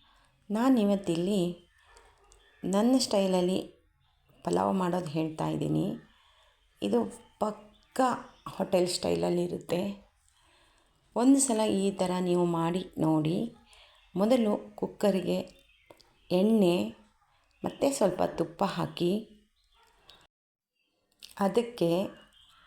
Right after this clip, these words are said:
ಜೀರಿಗೆ, ಬಡ ಇಲಾಚಿ, ಪಲಾವ್ ಎಲೆ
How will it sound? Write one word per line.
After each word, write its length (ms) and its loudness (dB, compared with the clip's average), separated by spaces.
ಜೀರಿಗೆ, 960 0
ಬಡ 180 -2
ಇಲಾಚಿ, 680 0
ಪಲಾವ್ 360 2
ಎಲೆ 240 2